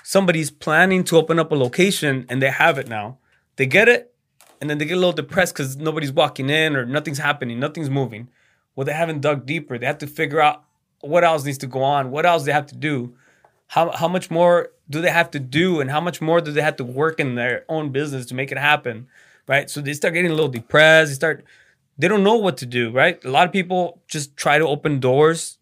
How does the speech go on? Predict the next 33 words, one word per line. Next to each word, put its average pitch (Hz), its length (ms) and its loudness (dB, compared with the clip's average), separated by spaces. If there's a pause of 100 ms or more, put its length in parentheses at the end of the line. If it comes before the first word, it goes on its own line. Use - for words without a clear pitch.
(100)
without 139 380 2
any 139 440 -4 (1300)
team, 147 500 0
a 127 100 -2
team, 131 300 -2
with 160 160 2
a 156 60 -4
team. 127 300 -6 (220)
That's 175 160 0
why 165 260 2 (140)
you 160 160 -6
come 175 240 -2
in 190 180 2
with 180 160 0
a 180 60 -2
team, 208 340 -4 (200)
and 131 120 -6
this 165 120 -6
is 160 120 -6
why 160 320 4
to 143 220 -10
you 160 220 -6
it's 123 140 -10
so 160 120 2
important 147 360 2
to 123 40 -4
have 147 180 0
a 123 60 -2
team. 107 320 -10 (280)
They 127 80 -2
hold 165 200 2
you 180 60 4
accountable. 160 640 0